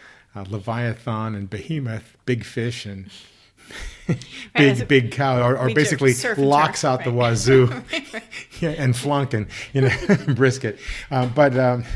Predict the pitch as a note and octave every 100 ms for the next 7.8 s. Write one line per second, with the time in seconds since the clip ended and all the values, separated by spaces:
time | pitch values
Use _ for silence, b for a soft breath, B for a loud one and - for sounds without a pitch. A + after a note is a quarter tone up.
0 | B B B B B - C#3+ C#3+ B2+ A#2+
1 | C#3 B2+ B2 D3 C#3 A#2 A#2 A2 A2+ A2+
2 | A2+ G2+ G#2+ G#2+ G#2+ G2 F#2+ - D3+ E3
3 | A2 G2+ B2 B2 C#3 B2+ - A#2+ A2+ G#2+
4 | G2 F#2+ F2 F2 E2+ C3 E2+ - G3+ E3+
5 | B B - A2 G2+ - F3 D3+ A#2 G2+
6 | F#2+ A#2+ D#3+ G2 E2+ - - G#2+ A#2+ B2
7 | B2 A2+ G#2+ - F2 E2+ F#2